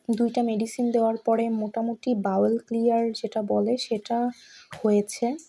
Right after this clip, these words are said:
এখন দেখি এই ওষুধটা কন্টিনিউ করলে আশা করা যায় যে কনস্টিপেশনের সমস্যাটা চিরতরে যাবে,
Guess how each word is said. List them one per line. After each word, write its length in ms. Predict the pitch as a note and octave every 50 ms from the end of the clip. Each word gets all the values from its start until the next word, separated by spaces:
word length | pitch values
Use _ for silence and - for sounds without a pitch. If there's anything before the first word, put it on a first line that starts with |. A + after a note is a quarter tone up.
| _ _ _ _ _ _ -
এখন 500 | G#3+ G#3+ G#3 G#3 - - A#3 A3+ A3 A3 G#3+ A3 A3 A3 A3 A3 G#3+ G#3
দেখি 340 | G#3 A3+ G#3+ G#3+ - - B3
এই 120 | A#3 A3
ওষুধটা 380 | G#3 G#3 - A3 G#3+ - A3+ A3+
কন্টিনিউ 520 | - G#3+ G#3 G3+ G3 - G#3 G#3+ A3 G#3+
করলে 560 | G#3 - - A3 G#3+ G#3+ G#3 G#3+ G#3+ G#3+ G#3+ G#3+ - - - - - - _ _ _ -
আশা 260 | G3+ F#3+ - - G#3+
করা 240 | G#3+ A3 G#3+ G#3 G#3
যায় 200 | G#3 A3 G#3 G#3
যে 100 | - -
কনস্টিপেশনের 840 | - - G3 F#3+ - - - G3+ - G#3 - G3 - - G#3+ G#3+
সমস্যাটা 560 | G#3 - - G3+ G3 G3 - - G#3 - - G#3
চিরতরে 580 | G#3+ - G#3 G3+ G3+ G3 - G3+ G3+ G#3 G3+
যাবে, 440 | G3+ - G3 F#3 F#3 F3 G#3 A3+